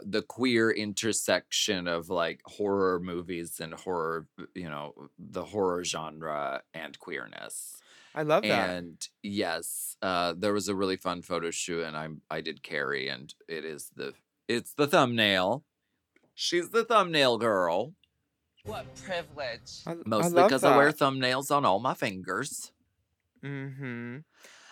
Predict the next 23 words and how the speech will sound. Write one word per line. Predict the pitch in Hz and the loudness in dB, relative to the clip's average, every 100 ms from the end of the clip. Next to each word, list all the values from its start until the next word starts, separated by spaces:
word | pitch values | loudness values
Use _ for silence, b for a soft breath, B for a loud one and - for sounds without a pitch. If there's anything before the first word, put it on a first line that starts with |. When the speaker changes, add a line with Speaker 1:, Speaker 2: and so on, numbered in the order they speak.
| b - | b 0
Speaker 2:
Um, | |
Speaker 1:
Uh, | 139 135 131 127 123 123 120 | 6 8 8 6 6 4 4
but | 113 160 | 6 6
yes, | 175 190 120 | 6 6 4
D | - 139 | 2 0
J | 151 | 2
Shy | 143 131 120 | 4 6 6
Boy | 120 117 | 4 2
and | 110 | 2
I, | 104 98 98 120 156 - | 2 2 2 2 -2 0
uh, | 104 101 98 92 _ - 101 - - | 4 6 4 2 _ -8 -8 -6 0
I'm | 98 104 104 | 0 0 -4
featured | - 104 95 - 113 - | -6 -6 -2 2 2 2
on, | 87 82 80 85 107 117 _ _ | 0 0 -2 -4 -8 -12 _ _
uh, | 90 80 78 69 | -8 -4 -2 -4
one | 85 82 | -8 -10
of | 82 | -10
his | 85 69 | -10 -8
songs | - 65 58 71 80 98 - - - | -4 -4 -4 -6 -10 -12 -14 -14 -12
that's | - 87 - | -6 -6 -6
going | 95 90 87 | -6 -6 -6
to | |
be | 87 | -8